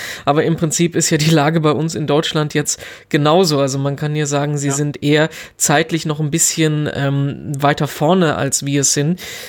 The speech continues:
Speaker 1: Äh, w-, w-, erinnern Sie sich mal, wie hat denn das alles angefangen? Also was haben Sie da gedacht in den ersten Tagen?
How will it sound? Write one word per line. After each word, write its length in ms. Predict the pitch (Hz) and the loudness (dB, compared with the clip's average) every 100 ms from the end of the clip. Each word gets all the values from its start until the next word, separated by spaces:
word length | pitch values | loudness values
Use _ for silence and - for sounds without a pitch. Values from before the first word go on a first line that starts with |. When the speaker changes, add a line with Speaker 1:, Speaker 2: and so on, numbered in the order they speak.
| - _ | -20 _
Speaker 1:
Äh, 80 | 175 | -6
w-, 220 | 156 160 156 | -2 -2 -2
w-, 120 | 156 | -2
erinnern 380 | 135 165 208 233 | 0 4 4 4
Sie 80 | 214 | 0
sich 180 | 202 | 0
mal, 140 | 190 170 | 0 2
wie 100 | 165 | 0
hat 140 | 208 | 2
denn 80 | 214 | 2
das 160 | 185 - | 2 2
alles 260 | 185 185 | 2 2
angefangen? 520 | 156 196 165 - 139 | 4 4 4 2 -2
Also 180 | 139 139 | -2 -2
was 100 | 147 | 0
haben 120 | 170 | 0
Sie 100 | 180 | 2
da 80 | 165 | 0
gedacht 340 | 156 165 156 143 | 0 -2 -2 -4
in 60 | |
den 120 | 135 | -4
ersten 300 | - 135 - | -4 -4 -4
Tagen? 300 | 131 139 135 | -4 -4 -6